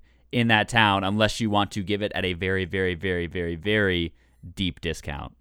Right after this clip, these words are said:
And so I like the idea of saying, you know, just simply saying, like, you, you're not gonna go through and intimidate this person into giving o-, you a whole bunch of money. Even if you're the most evil person in the world, you're not gonna be able to do that sort of thing.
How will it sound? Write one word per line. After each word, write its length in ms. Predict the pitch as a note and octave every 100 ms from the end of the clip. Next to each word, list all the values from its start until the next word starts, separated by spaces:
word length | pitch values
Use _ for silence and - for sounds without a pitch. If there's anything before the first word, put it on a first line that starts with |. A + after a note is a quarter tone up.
| _ _ _ _ _ -
And 80 |
so 100 | G#2
I 100 | B2+
like 240 | B2 C3+ C3+
the 120 | A#2+
idea 380 | G#2 F#2+ G2 F#2
of 160 | F2+ E2
saying, 300 | F#2+ F2+ -
you 100 | G2+
know, 80 | F2+
just 160 | F2 -
simply 240 | G#2 G2
saying, 240 | F2+ G2 F#2
like, 220 | F2+ -
you, 120 | G2+ -
you're 160 | G#2
not 240 | G#2+ A#2+ B2+
gonna 140 | A2+
go 140 | G#2
through 180 | G#2 G#2
and 80 | F#2+
intimidate 520 | F2+ - G2 F#2+ F2 F2+
this 100 | -
person 320 | F2+ E2 E2
into 180 | E2 E2+
giving 280 | F2+ E2+ E2
o-, 140 | E2
you 180 | F2 F2+
a 40 | D#2+
whole 180 | F2
bunch 220 | E2 D#2+ -
of 80 |
money. 320 | F2 E2+ D#2 - _ -
Even 240 | D3+ D#3+
if 80 | E3
you're 120 | D3
the 100 | C3
most 240 | B2 A2+ -
evil 300 | A#2 A#2 A2
person 320 | A2+ G#2+ -
in 60 | F#2+
the 80 | F#2+
world, 280 | G#2 F2+ F2
you're 120 | G2+
not 340 | A2 A#2 G#2
gonna 140 | G2+ F#2
be 100 | F2+
able 160 | F2
to 60 | F2+
do 180 | F2+ E2+
that 160 | D#2
sort 200 | - D#2+
of 100 | D#2+
thing. 320 | E2 D2 -